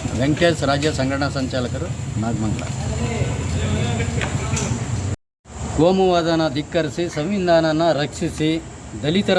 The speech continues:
ಅಭಿವೃದ್ಧಿಗಾಗಿ ಜನಕ್ರಾಂತಿ ಸಮಾವೇಶ ಅನ್ನೋದನ್ನು ಒಂದು ಸಮಾವೇಶನ ನಾವು ಇಟ್ಕೊಂಡಿದ್ದೀವಿ. ಮುಂದಿನ ತಿಂಗಳು ಅಂದರೆ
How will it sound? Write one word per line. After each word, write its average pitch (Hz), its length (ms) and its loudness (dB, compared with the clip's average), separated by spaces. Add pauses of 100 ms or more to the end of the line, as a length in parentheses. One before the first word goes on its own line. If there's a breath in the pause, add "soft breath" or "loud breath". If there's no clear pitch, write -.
ಅಭಿವೃದ್ಧಿಗಾಗಿ 170 760 2
ಜನಕ್ರಾಂತಿ 170 680 2
ಸಮಾವೇಶ 165 540 2
ಅನ್ನೋದನ್ನು 151 540 2 (800)
ಒಂದು 151 200 4
ಸಮಾವೇಶನ 160 640 4
ನಾವು 147 200 2
ಇಟ್ಕೊಂಡಿದ್ದೀವಿ. 143 580 0 (1160)
ಮುಂದಿನ 196 320 6
ತಿಂಗಳು 175 360 2 (1200)
ಅಂದರೆ 170 280 4